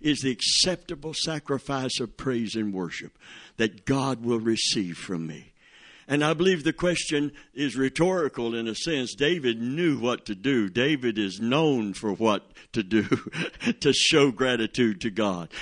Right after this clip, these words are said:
In Psalm one hundred and three, "Bless the Lord, O my soul,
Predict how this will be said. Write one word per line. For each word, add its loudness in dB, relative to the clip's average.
In 4
Psalm -2
one 0
hundred 2
and -4
three, 2
"Bless 6
the 2
Lord, 0
O 4
my 0
soul, -4